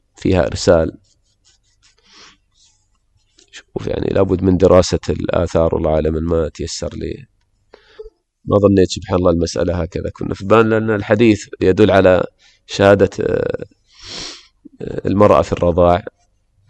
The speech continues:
لكن الحديث بالفعل يعني يحتمل احتمال كبير أن يكون هذا من باب الورع، حتى قال: "كيف وقد قيل؟"،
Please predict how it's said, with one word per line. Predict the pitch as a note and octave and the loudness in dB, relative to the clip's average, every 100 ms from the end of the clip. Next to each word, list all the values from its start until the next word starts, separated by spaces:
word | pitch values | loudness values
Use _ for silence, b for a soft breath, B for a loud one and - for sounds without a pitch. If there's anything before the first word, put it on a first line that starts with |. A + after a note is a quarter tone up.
| _ _ - | _ _ -8
لكن | F2+ - F#2 | -6 -2 -2
الحديث | F2+ F2 A#2 - | 0 -2 -2 -2
بالفعل | - - D#3+ G2+ | -4 -2 2 2
يعني | E2+ D#2 F2 | 2 0 2
يحتمل | G2 - B2+ A2+ D2+ | 0 2 2 2 0
احتمال | - F#2+ G2 F#2 | -2 2 2 2
كبير | G2+ G#2 G#2 E2 | 0 2 4 2
أن | E2+ | 2
يكون | E2+ E2+ G2 | 0 0 2
هذا | G2+ G2 | 2 2
من | G2 | 2
باب | G2+ G#2+ | 2 2
الورع، | G#2+ A#2 F2+ - - _ _ _ _ _ _ _ _ - - - | 4 4 4 0 -6 _ _ _ _ _ _ _ _ -12 -10 -8
حتى | - G#2+ - | -10 -8 -6
قال: | - G#2 G#2+ | 0 0 2
"كيف | C3 B2 G#2+ | 2 4 6
وقد | F#2 F2+ - | 4 2 -2
قيل؟"، | - F2 E2+ C#2+ | -2 0 -2 -6